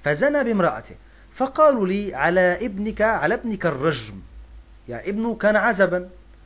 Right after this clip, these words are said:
كان شابا أعزب، كان شابا غير محصن. فيقول الرجل:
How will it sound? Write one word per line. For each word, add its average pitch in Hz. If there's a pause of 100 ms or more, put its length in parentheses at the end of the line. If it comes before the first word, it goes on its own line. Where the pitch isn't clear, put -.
(380)
كان 196
شابا 208
أعزب، 170 (960)
كان 202
شابا 214 (120)
غير 196
محصن. 180 (1800)
فيقول 214
الرجل: 214